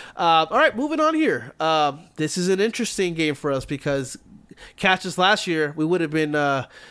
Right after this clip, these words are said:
all about The Wolf Among Us Part Two, which comes out this year, been delayed, delayed out of twenty twenty-three. Uh, there's even been rumors circu-, uh, circulating by the, uh, by people who w-, work at the company that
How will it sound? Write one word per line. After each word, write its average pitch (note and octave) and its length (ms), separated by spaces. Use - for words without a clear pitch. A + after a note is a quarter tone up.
all E3+ 200
about E3 500
The D#3 100
Wolf D3+ 180
Among C#3+ 320
Us C3+ 140
Part C#3 300
Two, B2+ 220
which B2 220
comes C3+ 260
out B2+ 340
this C#3+ 260
year, C#3 140
been D3 180
delayed, C#3 400
delayed D#3 240
out D3 80
of C#3+ 100
twenty C3+ 260
twenty-three. D#3 720
Uh, C3+ 320
there's F#3+ 280
even E4+ 220
been A#3+ 140
rumors F#3+ 440
circu-, F#3 400
uh, F3 120
circulating F3+ 500
by D#3 220
the, D3 380
uh, - 20
by D3 180
people E3+ 300
who D#3+ 160
w-, D#3 260
work E3 260
at D3+ 80
the D3 60
company G3+ 420
that D#3 280